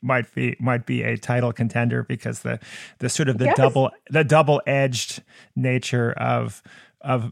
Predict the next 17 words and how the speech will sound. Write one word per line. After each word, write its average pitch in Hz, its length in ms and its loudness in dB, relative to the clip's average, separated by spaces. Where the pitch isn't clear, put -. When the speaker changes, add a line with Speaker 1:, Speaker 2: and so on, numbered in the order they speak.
Speaker 1:
the, 143 160 2
the 160 100 2
most 156 300 6
sublime 135 460 6
and 127 100 4
beautiful 123 380 0
things 123 420 2
are 123 160 4
also 120 500 2
a - 40 -2
little 120 180 0
bit, 117 200 -4
a - 40 -6
little 117 180 -2
bit 113 200 -4
painful, 117 840 -2
uh, 117 320 -4